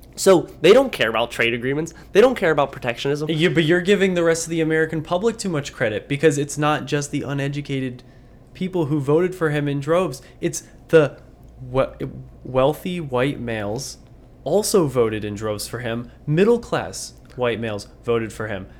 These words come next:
Speaker 2: I mean, all, all across econ-, the economic spectrum, while I believe that economic factors defined his base, I think overall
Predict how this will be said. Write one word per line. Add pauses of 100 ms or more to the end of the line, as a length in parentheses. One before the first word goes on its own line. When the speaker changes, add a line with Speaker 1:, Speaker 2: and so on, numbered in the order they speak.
(140)
Speaker 2:
I
mean, (200)
all,
all
across (880)
econ-,
the
economic
spectrum, (840)
while
I
believe
that (220)
economic
factors (1500)
defined
his
base, (800)
I
think
overall